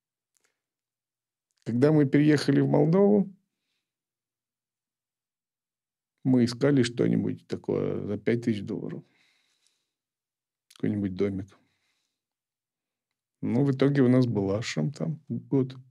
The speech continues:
Но там было тридцать соток. И пять комнат.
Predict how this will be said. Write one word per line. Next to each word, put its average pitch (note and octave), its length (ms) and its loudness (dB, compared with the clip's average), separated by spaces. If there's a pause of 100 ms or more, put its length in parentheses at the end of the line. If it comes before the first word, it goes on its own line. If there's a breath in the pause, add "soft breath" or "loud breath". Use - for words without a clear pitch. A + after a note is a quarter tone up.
(840 loud breath)
Но A2 200 -2
там C#3 320 -2
было C3+ 260 0
тридцать B2+ 480 -2
соток. - 340 -8 (1300)
И B2+ 60 -10
пять A#2 240 0
комнат. - 460 -8